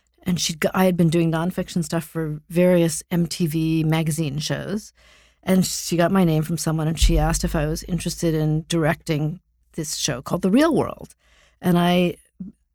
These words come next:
uh, I, and they were definitely, and I remember this, they were looking for a woman. And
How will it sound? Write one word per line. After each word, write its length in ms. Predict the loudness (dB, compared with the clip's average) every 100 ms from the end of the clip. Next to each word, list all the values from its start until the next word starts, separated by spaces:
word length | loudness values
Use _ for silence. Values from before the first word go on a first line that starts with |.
| _ -4
uh, 280 | -2 -2 -6 _ -2
I, 160 | -2 0
and 240 | 2 4
they 100 | 6
were 120 | 6 6
definitely, 500 | 4 6 6 6 2
and 100 | 2
I 60 |
remember 540 | 2 2 2 2 0 -2
this, 220 | -2 -6
they 120 | -6
were 80 | -8
looking 260 | -4 -4 -4
for 140 | -6
a 60 | -10
woman. 420 | -12 -14 -16 -20 _ -20 -10 -10 -10 -14 -2
And 460 | 2 6 6 4